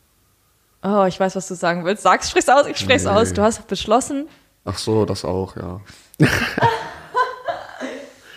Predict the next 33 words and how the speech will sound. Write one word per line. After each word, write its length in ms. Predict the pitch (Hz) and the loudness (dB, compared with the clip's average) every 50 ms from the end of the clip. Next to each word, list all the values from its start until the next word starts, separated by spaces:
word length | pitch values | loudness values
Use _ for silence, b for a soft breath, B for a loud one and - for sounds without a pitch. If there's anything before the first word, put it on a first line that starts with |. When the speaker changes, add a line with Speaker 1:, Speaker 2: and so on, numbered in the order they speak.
| B B - | B B 2
Speaker 2:
Nee, 220 | 127 143 151 147 | 4 6 6 6
ich, 380 | 139 123 104 107 - - - - _ - _ _ - | 4 2 2 0 -2 -2 -6 -12 _ -20 _ _ 2
äh, 520 | - 110 110 110 110 107 107 107 104 - 113 | 4 6 6 8 8 6 6 6 4 4 4
ja, 80 | 120 | 2
ich 100 | 131 - 151 | 2 2 -2
hab, 60 | - - - - - - 262 B B B B B B B B B | -8 -8 -12 -20 -16 -16 -16 B B B B B B B B B
ich 160 | - - - | -12 -6 -6
hab, 100 | 123 - - - - - - - - _ _ _ _ | -6 -6 -8 -20 -20 -20 -20 -20 -20 _ _ _ _
nee, 360 | - 98 104 113 113 104 90 - - _ _ _ | -8 -4 -2 0 0 -2 -2 -6 -14 _ _ _
ich 80 | _ - | _ -8
weiß 140 | 117 120 113 | -8 -8 -6
es 80 | 104 | -8
noch 80 | 107 104 | -8 -8
nicht. 260 | 98 98 98 - - _ | -6 -8 -8 -10 -14 _
Speaker 1:
Okay, 260 | - - - - - 247 | -2 -2 -2 0 2 0
Speaker 2:
Ich, 60 | 240 | 2
es 60 | 233 | 4
Speaker 1:
mein 80 | 247 262 | 4 4
Speaker 2:
wird 100 | 269 - | 4 4
sich 80 | 311 - | 4 2
Speaker 1:
Poster 60 | 262 | 4
Speaker 2:
einiges, 400 | 269 277 294 294 285 - - - | 4 4 4 2 2 -2 -6 -10
es 140 | 127 - - | -12 -8 -6
wird 140 | 123 120 - | -8 -8 -6
sich 160 | - 120 110 | -6 -6 -4
jetzt 180 | 117 113 - - | -4 -6 -4 -4
was 120 | 110 - | -6 -4
ändern, 260 | 76 107 110 110 104 98 | -2 -2 -2 0 -2 0
glaub 200 | 95 95 90 90 | -2 -2 -4 -4
ich. 100 | 98 113 | -8 -6
Ich 60 | - | -2
fang 180 | - 113 110 | 0 2 2
jetzt, 320 | 107 107 - - - - | 2 0 -2 -4 -10 -10